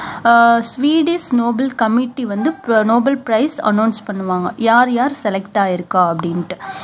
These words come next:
பீஸ்க்கு மட்டும் எங்க announce பண்ணுவாங்கன்னா, Norway country,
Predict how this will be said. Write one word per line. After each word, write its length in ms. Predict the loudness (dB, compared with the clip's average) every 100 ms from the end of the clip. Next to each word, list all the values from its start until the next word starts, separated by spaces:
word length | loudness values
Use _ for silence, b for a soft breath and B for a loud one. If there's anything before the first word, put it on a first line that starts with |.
| B B -6
பீஸ்க்கு 640 | 0 2 2 0 -4 0 0 2
மட்டும் 480 | -2 -4 -2 0 0
எங்க 240 | 0 2 2
announce 340 | 2 2 0 -2
பண்ணுவாங்கன்னா, 600 | -8 -4 -2 -2 0 0 -2 -2 2
Norway 560 | 4 6 4 2 -4 -6 -8
country, 400 | -4 -4 -2